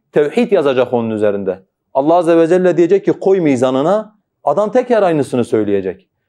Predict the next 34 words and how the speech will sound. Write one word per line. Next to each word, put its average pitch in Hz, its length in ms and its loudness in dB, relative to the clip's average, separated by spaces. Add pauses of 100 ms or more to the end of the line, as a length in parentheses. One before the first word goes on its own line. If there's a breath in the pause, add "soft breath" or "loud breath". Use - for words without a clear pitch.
"Ya 190 180 2
Rabbi." 202 300 0
diyecek, 151 340 2
"Bu 220 100 0
kadar 202 240 0
günahın 180 420 -2
karşısında 165 580 -2
şu 180 160 -6
kağıt 170 320 0
parçasının 165 580 -2
ne 196 140 2
değeri 160 240 2
olabilir?" 139 560 2 (500)
O 175 140 2
kağıt 185 400 0
parçasını 165 560 0
mizanın 151 580 0
üzere 147 360 2
koyduğu 147 460 0
zaman 165 340 -2
diyor 175 260 2
sallallahu 143 580 0
aleyhi 135 280 0
ve 131 80 -2
sellem, 190 400 -2 (400)
bütün 160 420 0
o 180 240 0
doksan 151 440 -2
dokuz 180 300 -4
tane 151 260 -2
deftere 127 300 0
ağır 107 220 0
gelecek. 92 520 -6 (480)
Allah, 127 440 -2